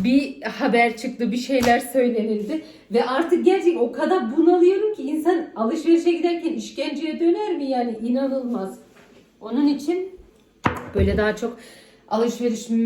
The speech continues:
yani gittiğimiz mesela Aldi'nin kendi markalarını almaya çalıştık. Markalı hiçbir şey almadık. Hep böyle daha çok yani hani bir de biz zaten gazlı içecek falan tüketmiyoruz evin içerisinde.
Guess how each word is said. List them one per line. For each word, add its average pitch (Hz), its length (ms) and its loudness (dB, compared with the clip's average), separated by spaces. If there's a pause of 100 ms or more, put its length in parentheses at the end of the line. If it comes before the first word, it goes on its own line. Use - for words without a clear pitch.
(200)
yani 196 260 -4
gittiğimiz 226 520 -4
mesela 208 300 -4
Aldi'nin 220 420 0
kendi 226 320 -2
markalarını 196 680 -4
almaya 175 260 -4
çalıştık. 190 800 -12
Markalı 208 560 -4
hiçbir 208 240 -10
şey 180 180 -6
almadık. 233 560 -6 (320)
Hep 247 220 -8
böyle 226 280 -2
daha 214 200 -2
çok - 320 -10 (360)
yani 214 180 -2
hani 214 160 -4 (460)
bir 240 80 -4
de 285 120 -2
biz - 140 -4
zaten 254 380 -2
gazlı 214 340 -4
içecek 226 400 -6
falan 214 260 -6 (260)
tüketmiyoruz 185 680 -6
evin 170 280 -6
içerisinde. 175 640 -10